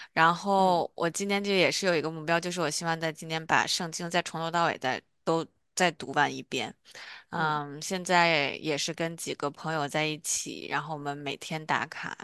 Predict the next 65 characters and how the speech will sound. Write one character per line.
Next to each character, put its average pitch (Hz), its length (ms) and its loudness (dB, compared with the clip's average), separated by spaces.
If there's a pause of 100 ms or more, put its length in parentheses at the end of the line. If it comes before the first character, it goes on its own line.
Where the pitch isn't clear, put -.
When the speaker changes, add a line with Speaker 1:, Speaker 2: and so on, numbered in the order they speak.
Speaker 1:
一 165 120 -8
天 160 260 -10
大 156 140 4
概 151 260 0
四 - 260 -4
章 160 260 0
的 156 80 -4
这 151 120 -4
样 143 120 0
的 135 80 -10
进 156 320 -6
度， - 260 -14 (420)
然 165 160 -4
后 151 300 -2
希 180 200 -2
望 170 140 4
能 160 140 -6
坚 190 220 -2
持 170 160 -2
下 131 240 0
去。 - 240 -8
Speaker 2:
嗯。 - 60 -12
Speaker 1:
然 135 140 -2
后 170 120 -2
我 170 40 0
每 165 140 -2
次 - 200 -4
读 156 140 -6
完， 147 160 2
我 131 80 -2
都 139 140 -4
会 160 180 -6
分 160 240 -8
享 156 220 -6
一 - 60 -12
个 - 160 -8
verse 147 320 -4
of 156 140 -10
the 139 120 -4
day， - 360 -4
就 156 120 -6
是 151 220 -6 (480)
我 147 200 -2 (380)
这 170 120 0
四 165 200 -4
章 165 240 2
读 147 160 -8
的 156 100 -2
最 170 140 -2
有 165 100 2
感 - 180 2
触 - 140 -10
的 156 80 -4
一 151 80 -6
句 151 80 -12
经 175 260 -4
文， 131 160 -4
然 139 120 -4
后 156 100 -8
每 143 100 -6
天 147 220 -10
分 151 160 -10
享。 - 260 -10 (540)
Speaker 2:
嗯。 185 180 -12
Speaker 1:
呃， 170 300 10